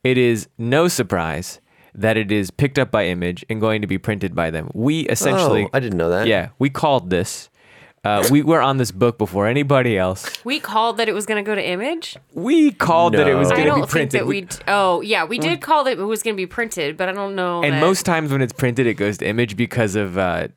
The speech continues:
Speaker 1: B K Vaughn's, uh, like, connection there or
Speaker 3: Yeah.
Speaker 1: whatever.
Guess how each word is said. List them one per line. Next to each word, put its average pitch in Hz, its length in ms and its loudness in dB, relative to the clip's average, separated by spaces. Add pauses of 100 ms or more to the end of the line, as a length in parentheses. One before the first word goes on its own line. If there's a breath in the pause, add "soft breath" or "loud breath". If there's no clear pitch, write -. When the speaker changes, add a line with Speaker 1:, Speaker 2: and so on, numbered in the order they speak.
(540)
Speaker 1:
B 113 140 0
K 107 160 0
Vaughn's, 90 500 -4
uh, 62 480 -4 (180)
like, 85 160 -2
connection 92 460 -6
there 55 420 -12
or - 80 -4
Speaker 3:
Yeah. - 100 -2
Speaker 1:
whatever. 76 400 -6